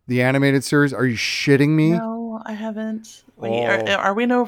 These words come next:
Speaker 2: longer friends?
Speaker 1: We're
Speaker 2: Have you
Speaker 1: friends. I
Speaker 2: unfriended
Speaker 1: just
Speaker 2: me?
Speaker 1: feel like I need to help you, like, hold your hand and go watch this. No, that
Speaker 2: <laughs>
Speaker 1: is the definitive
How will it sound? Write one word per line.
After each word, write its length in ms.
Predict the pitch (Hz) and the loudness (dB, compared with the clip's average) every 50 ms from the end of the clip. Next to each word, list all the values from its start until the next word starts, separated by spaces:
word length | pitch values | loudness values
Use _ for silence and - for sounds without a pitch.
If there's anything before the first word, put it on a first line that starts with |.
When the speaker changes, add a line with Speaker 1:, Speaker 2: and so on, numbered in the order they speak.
| 233 - | -2 -2
Speaker 2:
longer 320 | 202 202 202 202 202 196 | -2 -2 -2 -2 -4 -6
friends? 600 | 185 - - 143 135 135 151 165 170 - - - - | -6 -2 -2 -2 -2 -2 -4 -6 -8 -12 -16 -16 -12
Speaker 1:
We're 80 | 202 214 | -12 -12
Speaker 2:
Have 80 | 220 | -12
you 60 | - - | -8 -4
Speaker 1:
friends. 400 | - 151 151 151 131 120 117 117 | 0 2 4 4 4 4 4 2
I 20 | 233 | 2
Speaker 2:
unfriended 440 | 214 214 - - 160 165 170 175 180 | 0 -2 -2 -4 -4 -2 -2 -2 0
Speaker 1:
just 220 | 185 180 180 185 196 | 0 0 0 0 -2
Speaker 2:
me? 60 | 220 | 0
Speaker 1:
feel 180 | 214 190 180 | 2 2 4
like 220 | 175 170 160 151 - | 4 4 2 2 2
I 100 | 139 131 | 0 0
need 220 | 127 135 135 117 | 2 0 0 0
to 120 | 127 113 101 | 0 0 0
help 320 | 104 120 120 123 - - | 0 0 0 0 -2 -4
you, 160 | 113 110 104 | -6 -4 -4
like, 200 | 104 107 104 101 - | -2 -2 -4 -4 -4
hold 260 | - 127 131 123 113 | -4 -4 -4 -4 -4
your 140 | 127 107 95 | -4 -6 -6
hand 400 | 95 110 120 123 120 117 110 104 | -4 -4 -4 -2 -2 -2 -4 -4
and 140 | 104 101 98 | -6 -8 -8
go 140 | 101 107 104 | -6 -6 -6
watch 420 | 101 101 98 101 104 - - - | -4 -2 -2 -2 -2 -4 -6 -10
this. 260 | - 98 87 - - - | -10 -8 -8 -8 -8 -4
No, 260 | 120 110 104 95 - - - - - - _ _ | -2 0 0 0 -2 -4 -12 -20 -20 -20 _ _
that 280 | - 131 135 135 151 156 | 2 4 6 6 6 4
Speaker 2:
<laughs> 0 | |
Speaker 1:
is 300 | 139 151 147 131 113 120 | 4 2 2 2 2 0
the 160 | 131 127 131 | 0 0 0
definitive 1000 | 120 110 131 - - - 135 120 113 117 117 101 123 117 113 110 104 - - | 0 -2 -4 -4 -2 0 0 0 0 0 -2 0 0 0 -2 -2 -4 -10 -18